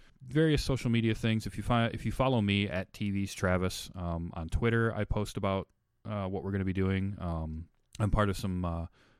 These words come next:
Discord servers, and I put stuff about it in there too. Um, so, but every Sunday, or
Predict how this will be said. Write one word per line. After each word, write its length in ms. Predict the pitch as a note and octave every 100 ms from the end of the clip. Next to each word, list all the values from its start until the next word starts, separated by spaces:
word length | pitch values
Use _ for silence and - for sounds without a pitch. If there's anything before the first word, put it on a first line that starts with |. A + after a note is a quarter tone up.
| _
Discord 440 | A2 - A2 G2+ F#2
servers, 600 | - F#2+ F#2 F#2 F#2 -
and 80 | F2
I 60 |
put 160 | - -
stuff 240 | F#2 F2
about 180 | F2 F2
it 100 | E2+
in 120 | E2+
there 200 | F#2 F#2+
too. 380 | - F#2 F2+ F#2 -
Um, 420 | E2+ E2+ E2 D#2+ E2+
so, 420 | - E2+ E2 D#2+ - - _ -
but 100 | F#2
every 180 | G#2+ B2
Sunday, 560 | B2 A#2 A#2 A2+ A2+ -
or 240 | F2+ E2